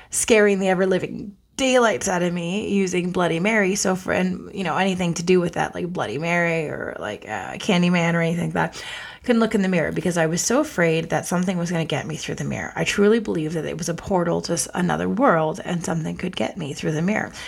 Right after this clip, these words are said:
So for a very long time, I was terrified of looking in the mirror. And when I went to the bathroom in the dark, I wouldn't look at myself in the mirror. I would look down and refuse to look in the mirror.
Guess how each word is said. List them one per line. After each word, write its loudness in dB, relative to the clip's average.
So 2
for 2
a 2
very 4
long 4
time, -4
I -2
was -4
terrified -2
of -6
looking -6
in 0
the -2
mirror. -4
And -4
when 0
I 0
went -2
to -6
the -4
bathroom 0
in -4
the -6
dark, 2
I 0
wouldn't -6
look -8
at -6
myself -6
in -8
the -4
mirror. -4
I -2
would -4
look -6
down 0
and -6
refuse -6
to -6
look -6
in -6
the -4
mirror. -6